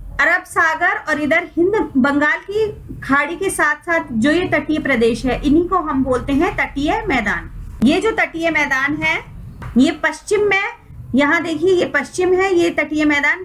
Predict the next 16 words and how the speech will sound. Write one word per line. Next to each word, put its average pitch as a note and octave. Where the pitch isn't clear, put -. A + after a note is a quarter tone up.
पश्चिम C#4
में F4+
अरब D4+
सागर E4+
से E4
लेकर C#4
के, D4
यहाँ B3+
से D4
ले, C4+
ये C4
लेकर C4
के C4
देखिए, A#3+
पूर्व D4+
में D#4+